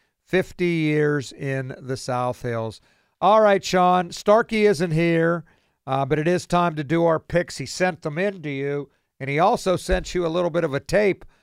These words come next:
uh, about the Buffalo-Kansas City game. So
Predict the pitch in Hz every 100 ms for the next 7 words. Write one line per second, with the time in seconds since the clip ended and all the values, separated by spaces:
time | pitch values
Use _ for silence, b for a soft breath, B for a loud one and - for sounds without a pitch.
0 | _ _ - 139 139 143 151 151 135 120
1 | 160 - 160 156 147 151 156 139 123 -
2 | 175 156 127 117 113 110 101 139 127